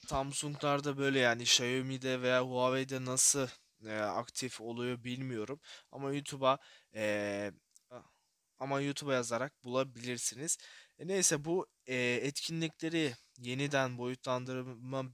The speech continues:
boyutlandırabilmeye zorlayı aktifleştiriyorsunuz. Bazı telefonlarda direkt aktif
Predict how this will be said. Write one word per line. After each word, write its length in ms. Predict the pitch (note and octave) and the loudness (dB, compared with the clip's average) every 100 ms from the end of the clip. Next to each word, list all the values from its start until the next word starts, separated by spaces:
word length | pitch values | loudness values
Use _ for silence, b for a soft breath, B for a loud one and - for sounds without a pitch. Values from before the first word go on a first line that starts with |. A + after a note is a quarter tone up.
| _ _ B2 | _ _ -10
boyutlandırabilmeye 1000 | B2+ B2+ C3 C3+ C3+ C3+ C3+ B2 C3 D3 | -8 -4 -4 -2 -2 -4 -6 -8 -4 -4
zorlayı 460 | C#3 A#2+ A#2 D3+ | -2 -4 -4 -8
aktifleştiriyorsunuz. 1120 | - C#3 - C#3 - C3+ - B2 A#2+ D3+ D#3+ D3 | -4 -6 -6 -12 -6 -2 -2 -4 -6 -6 -4 2
Bazı 260 | C#3+ C3+ | 2 2
telefonlarda 720 | C3 A#2 A#2 A#2+ B2 C#3+ D#3+ | -4 -6 -6 -6 -6 -4 -6
direkt 280 | C#3+ E3 - | -2 -2 0
aktif 380 | C3 C3+ - | 0 0 -2